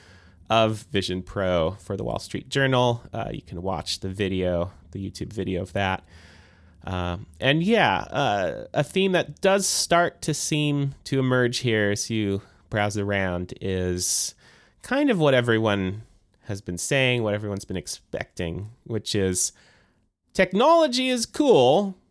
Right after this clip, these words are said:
This technology is really whiz-bang and fancy pants and, and exciting and cool. But why? Why do we need this in our lives?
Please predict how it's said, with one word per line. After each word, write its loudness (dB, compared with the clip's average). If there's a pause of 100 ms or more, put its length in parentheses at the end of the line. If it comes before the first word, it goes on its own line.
(440)
This -10
technology 2
is 0
really 0
whiz-bang 2
and 0
fancy -2
pants -2
and, -2 (180)
and -6
exciting 0
and -4
cool. 4 (2000)
But 2 (380)
why? -2 (480)
Why 4
do -2
we 2
need -2
this -4
in -4
our -4
lives? 0